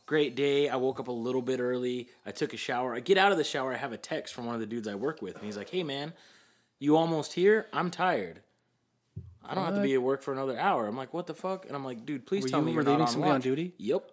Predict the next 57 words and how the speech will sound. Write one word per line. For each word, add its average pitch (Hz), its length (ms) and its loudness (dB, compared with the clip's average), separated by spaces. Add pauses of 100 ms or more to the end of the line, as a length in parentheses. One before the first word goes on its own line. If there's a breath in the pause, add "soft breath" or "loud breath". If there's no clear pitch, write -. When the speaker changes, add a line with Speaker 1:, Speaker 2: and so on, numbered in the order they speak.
Speaker 1:
And 151 300 6
I 160 80 12
had 147 180 8
no 131 200 8
Speaker 2:
Oh, - 20 12
Speaker 1:
idea 170 320 10
that 160 100 8
I 151 100 8
was 117 120 4
Speaker 2:
boy. 120 60 2
Speaker 1:
on 110 120 -2
duty. 104 300 -4 (540 loud breath)
So 175 260 6
Speaker 2:
Oh, - 20 -2
Speaker 1:
I 170 160 6
was 180 140 8
Speaker 2:
boy, 156 140 6
oh, - 40 8
Speaker 1:
like, 107 200 -6
Speaker 2:
boy. 113 60 -4
Speaker 1:
"Bro, 143 580 6 (300 soft breath)
my 151 380 8
bad." 139 320 2
So 135 120 -2
I 120 60 -2
call 170 340 2
him. 143 60 2
I'm 135 60 2
like, 123 160 -6
"You're 165 140 0
on 156 180 -2
watch, 165 240 2
right?" 147 100 0
He's 139 120 -2
like, 123 120 -10
"Yeah." 98 320 -12
I'm 117 60 -16
like, 113 140 -14 (100)
"Fuck, - 240 -14
dude, 123 100 -12
I'll 127 140 -2
be 160 140 8
there 156 140 8
as 135 80 2
soon 156 140 0
as 156 120 0
I 135 80 -2
can." 117 240 -8
So 107 100 -12
I'm 98 60 -14
hauling 170 560 0
ass. 120 200 -8 (360 loud breath)
I 135 100 2
get 214 280 4
fucking 220 380 0
pulled 196 280 8
over 139 460 10